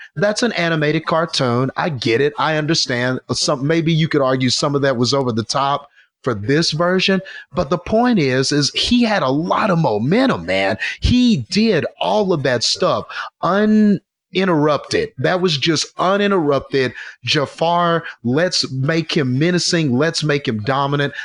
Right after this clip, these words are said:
Let's make him seem like an impossible to overcome adversary. And in the cartoon, they absolutely nail that. What Sterling is talking about here,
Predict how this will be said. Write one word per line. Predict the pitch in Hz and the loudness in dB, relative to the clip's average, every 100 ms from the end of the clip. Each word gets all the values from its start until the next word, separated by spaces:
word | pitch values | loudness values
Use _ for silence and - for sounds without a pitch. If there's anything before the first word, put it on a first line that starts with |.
| - | -6
Let's | 123 175 - | -2 -2 0
make | 185 185 | 0 0
him | 170 139 | 0 0
seem | - 170 165 147 | 0 0 2 0
like | 131 131 | 0 -2
an | 127 - | -4 -2
impossible | 127 113 - 147 170 - 143 151 | -2 -2 -6 -4 -2 -2 0 0
to | 147 147 - | 0 -2 0
overcome | 135 131 117 - 143 127 107 95 - _ _ | 0 0 -2 -2 0 0 -2 -4 -12 _ _
adversary. | 139 143 120 113 - 113 85 67 62 - - - | -6 -6 -2 -2 0 0 0 -2 -4 -12 -20 -6
And | 156 | -2
in | 170 | 0
the | 156 | 0
cartoon, | - 175 180 - - 214 233 233 226 - _ | -2 0 0 0 0 2 4 4 0 -6 _
they | 135 160 151 147 147 | -4 0 0 -2 -4
absolutely | 160 170 - - 165 147 160 160 143 143 131 | -4 -2 -2 0 2 4 2 2 0 2 0
nail | 127 131 123 117 | 0 0 2 0
that. | 92 71 - - _ | 0 -4 -6 -16 _
What | - 131 208 190 | -4 0 0 0
Sterling | - 220 220 190 | 0 2 2 2
is | 165 | 2
talking | - 190 185 151 | -2 -4 -2 -2
about | 117 95 95 | -2 -2 0
here, | 190 247 262 | 2 2 2